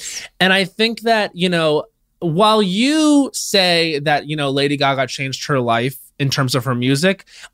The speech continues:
I would consider myself Lady Gaga's number one fan as an actress, because I actually saw Star is Born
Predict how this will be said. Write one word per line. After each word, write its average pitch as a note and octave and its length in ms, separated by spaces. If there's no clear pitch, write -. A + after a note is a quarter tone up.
I G3+ 220
would C#4 180
consider G3+ 440
myself D3 600
Lady D#3 280
Gaga's D3 440
number D3 460
one C3 260
fan B2 320
as A#2 160
an C3 60
actress, - 680
because E3+ 480
I F3+ 160
actually B3 320
saw G3 240
Star F3 260
is D3+ 120
Born C#3+ 340